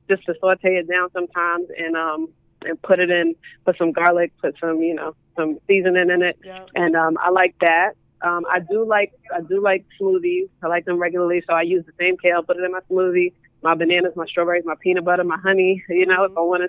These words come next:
Speaker 1: sweeten it up a little bit.
Speaker 2: Yep.
Speaker 1: Um, so yeah, I do love my smoothies. Um, what else?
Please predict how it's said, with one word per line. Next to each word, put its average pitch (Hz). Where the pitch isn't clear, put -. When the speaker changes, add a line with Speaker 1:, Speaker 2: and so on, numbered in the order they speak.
Speaker 1:
sweeten 190
it 185
up 180
a 190
little 185
bit. 185
Speaker 2:
Yep. 190
Speaker 1:
Um, 170
so 180
yeah, 175
I 160
do 180
love 175
my 180
smoothies. 175
Um, 170
what 247
else? 160